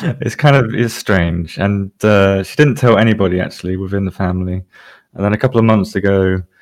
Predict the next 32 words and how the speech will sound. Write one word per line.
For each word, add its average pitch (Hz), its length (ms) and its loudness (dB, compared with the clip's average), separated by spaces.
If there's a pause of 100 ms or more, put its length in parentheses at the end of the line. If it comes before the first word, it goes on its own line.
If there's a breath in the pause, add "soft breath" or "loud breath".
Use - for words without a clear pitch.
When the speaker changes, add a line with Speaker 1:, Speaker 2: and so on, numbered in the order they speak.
(180 soft breath)
Speaker 2:
he 123 140 0
came 110 260 2
round 95 380 2
and 92 100 -4
it 90 80 -2
was, 92 160 -2
like, 92 480 -4
you 95 140 -8
know, 90 260 -4
quite 85 220 -10
awkward. 87 360 -8 (540 loud breath)
But, 101 220 0
um, 104 260 2
he's 113 180 0
a 107 60 0
really 104 180 2
nice 90 240 -2
guy, 87 160 -4
really 92 300 -4
nice. 87 480 -8
And 90 400 -12
they 92 80 -8
get - 140 -2
on 92 140 -8
really 90 200 -8
well, 87 220 -8
and 87 100 -14
she's 92 300 -12
really 95 200 -2
happy 90 300 -16
with 87 140 -12
him. 90 240 -14